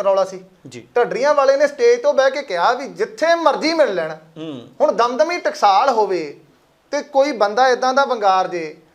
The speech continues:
Speaker 1: ਤੇ ਸਾਡੇ ਵਾਸਤੇ ਤਾਂ ਉਹ ਕਹਾਣੀ ਖਤਮ ਹੋ ਗਈ ਨਾ, ਵੀ ਜੇ ਸਾਨੂੰ ਕੋਈ ਇੱਦਾਂ ਦਾ ਬੰਦਾ ਵੰਗਾਰ ਜੇ, ਫਿਰ ਸਾ-, ਅਸੀਂ ਤਾਂ ਵੰਗ-, ਅਸੀਂ ਉਹ, ਉਹੀ ਦਮਦਮੀ ਟਕਸਾਲ ਭਿੰਡਰਾਂ ਵਾਲੇ ਆ,
Speaker 2: ਜੀ।
Speaker 1: ਅਸੀਂ ਵੰਗਾਰ ਨਹੀਂ ਛੇਤੀ ਕੀਤੇ ਚਾਹੀ-, ਸਹਿੰਦੇ ਕਿਸੇ ਦੀ।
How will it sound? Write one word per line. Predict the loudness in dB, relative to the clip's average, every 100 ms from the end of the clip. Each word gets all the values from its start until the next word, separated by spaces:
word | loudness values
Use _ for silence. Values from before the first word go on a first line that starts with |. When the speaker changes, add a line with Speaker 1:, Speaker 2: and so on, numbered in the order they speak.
| _
Speaker 1:
ਤੇ | -2
ਸਾਡੇ | 2 2 2 4
ਵਾਸਤੇ | 4 2 -2
ਤਾਂ | -2 0
ਉਹ | 0 -2
ਕਹਾਣੀ | -4 -4 -4
ਖਤਮ | -4 -2 -2
ਹੋ | -4
ਗਈ | -6
ਨਾ, | -12
ਵੀ | -10
ਜੇ | -6 -4
ਸਾਨੂੰ | -4 -6
ਕੋਈ | -6 -4
ਇੱਦਾਂ | -4 -4
ਦਾ | -4
ਬੰਦਾ | -2 -4
ਵੰਗਾਰ | -4 -6 -6
ਜੇ, | -14 _ _ _ -10
ਫਿਰ | -6
ਸਾ-, | 0 2 2
ਅਸੀਂ | 0 0
ਤਾਂ | 0
ਵੰਗ-, | 0 -2 -4
ਅਸੀਂ | -4 0
ਉਹ, | 0 2 2 2 0
ਉਹੀ | 0
ਦਮਦਮੀ | 0 -2 -2 -4
ਟਕਸਾਲ | -4 0 -2
ਭਿੰਡਰਾਂ | -2 -8 -4 -4
ਵਾਲੇ | -4 -4
ਆ, | -6 -10 -16
Speaker 2:
ਜੀ। | -8
Speaker 1:
ਅਸੀਂ | -6 -4
ਵੰਗਾਰ | 0 2 2 2
ਨਹੀਂ | -4
ਛੇਤੀ | -8 -10 -10
ਕੀਤੇ | -10 -8
ਚਾਹੀ-, | -8 -8 -12
ਸਹਿੰਦੇ | -12 -6 -6
ਕਿਸੇ | -8
ਦੀ। | -16